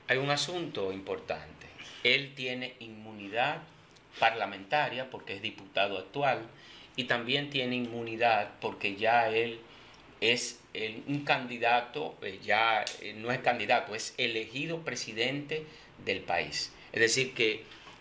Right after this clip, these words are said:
la situación es un poquito incómoda. Ojalá que, eh, ojalá que ellos puedan, eh, realmente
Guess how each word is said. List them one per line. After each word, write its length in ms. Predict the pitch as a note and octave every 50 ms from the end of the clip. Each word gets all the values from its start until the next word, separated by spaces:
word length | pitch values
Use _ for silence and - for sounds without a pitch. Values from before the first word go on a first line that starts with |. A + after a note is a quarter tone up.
| - - - - -
la 240 | - A#2 A#2 A#2+ B2
situación 760 | - - - B2 A#2+ B2 A#2+ A#2+ - - C#3+ D3 D3+ D#3+ D#3
es 60 | D3+
un 140 | D3+ D3 D3
poquito 300 | C#3 B2 C#3 C#3 - C3+
incómoda. 720 | B2+ B2 - - F3+ F3+ D#3+ C#3+ C3+ B2+ B2+ B2+ B2+ - -
Ojalá 460 | A#2 A2+ A2+ A2+ A2+ A#2+ B2 C3+ -
que, 540 | - - C3+ B2+ A#2+ A#2 A#2 A2 G#2+ - - - - - - - - - - - - - _ _ - - - -
eh, 640 | A2 G#2+ G#2+ G#2+ G#2+ G#2+ G#2 G#2 G#2 G#2 G#2 G#2+ G2+ -
ojalá 340 | - A#2+ A#2 B2 A#2+ C#3 D3
que 100 | - E3+
ellos 160 | D#3 D#3+ D#3 D#3+
puedan, 720 | - D3+ D3+ D#3 D#3 D#3 D3+ D3 C#3+ C#3 C3 B2+ B2 A#2+ - - - - G#2+
eh, 100 | A2+ A2 A2+ -
realmente 1040 | B2+ B2 A#2 A#2+ B2 B2+ B2+ C3 C3 C3 C3+ C3 - C3 B2 A#2+ A#2+ A2+ - -